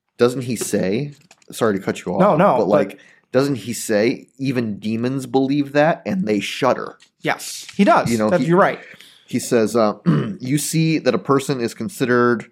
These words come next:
Speaker 1: um, or no, where was it? Oh, yeah. "Show me your faith without deeds, and I will show you my faith by my, by my deeds.
Speaker 2: Yes.
Speaker 1: You believe that there is one God."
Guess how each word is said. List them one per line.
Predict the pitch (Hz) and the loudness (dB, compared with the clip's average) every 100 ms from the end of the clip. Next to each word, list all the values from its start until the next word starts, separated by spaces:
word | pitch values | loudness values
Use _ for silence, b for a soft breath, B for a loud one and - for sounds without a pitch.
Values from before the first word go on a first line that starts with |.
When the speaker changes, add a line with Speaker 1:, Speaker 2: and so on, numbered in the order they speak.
| b b b b - | b b b b -6
Speaker 1:
um, | 101 101 98 98 92 | -2 0 -2 -4 -6
or | - 95 | -6 -6
no, | 92 | -4
where | 71 69 | -6 -6
was | 65 57 - | -6 -8 -10
it? | - B B B B _ _ _ | -14 B B B B _ _ _
Oh, | 123 | 2
yeah. | 113 95 B B B | 2 0 B B B
"Show | - - 180 | -4 4 6
me | 214 | 6
your | 185 151 | 6 4
faith | 160 147 143 | 4 2 4
without | 120 120 107 | 4 4 2
deeds, | 120 117 98 | -2 -2 -2
and | 110 | 0
I | 113 | 0
will | 104 | 0
show | - 120 | -2 0
you | 113 110 98 - | 2 0 -2 -10
my | 107 107 101 | -4 -2 -2
faith | - 113 101 | 0 -2 -2
by | 98 98 101 | -2 0 0
my, | 92 98 95 - 101 _ | -2 -4 -6 -10 -18 _
by | 113 127 | 2 2
my | 117 98 | 2 -2
deeds. | 92 90 76 - - - | -6 -10 -12 -14 -16 -16
Speaker 2:
Yes. | - | -14
Speaker 1:
You | 107 143 185 | -4 0 4
believe | 147 117 107 | 4 4 2
that | 101 | 0
there | 104 110 | 2 0
is | 92 | 0
one | 101 107 101 | -2 -2 0
God." | 110 101 92 | 2 2 0